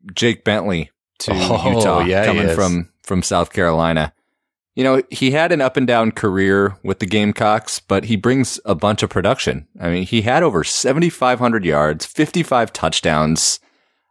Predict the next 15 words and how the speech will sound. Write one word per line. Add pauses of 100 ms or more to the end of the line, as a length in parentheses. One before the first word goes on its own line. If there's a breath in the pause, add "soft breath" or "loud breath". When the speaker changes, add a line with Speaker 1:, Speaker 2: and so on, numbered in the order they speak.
Speaker 1:
Uh,
his
bugaboo,
though,
was
he
threw
a
lot
of
picks.
He
threw
thirty-two
interceptions.